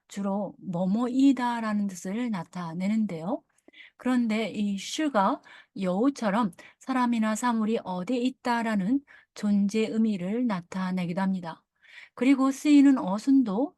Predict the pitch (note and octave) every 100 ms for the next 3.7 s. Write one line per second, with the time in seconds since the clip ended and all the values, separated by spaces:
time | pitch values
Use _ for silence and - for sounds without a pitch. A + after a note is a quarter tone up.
0 | - F#3+ F3+ A3 A3+ F3+ F#3+ D4 _ _
1 | - - - C#4 A3 F3+ D#3+ D3+ F3+ F#3+
2 | F3 F3+ G#3+ G#3+ A3 G#3 D4+ - - -
3 | - G3+ G3 G3 G3 F#3+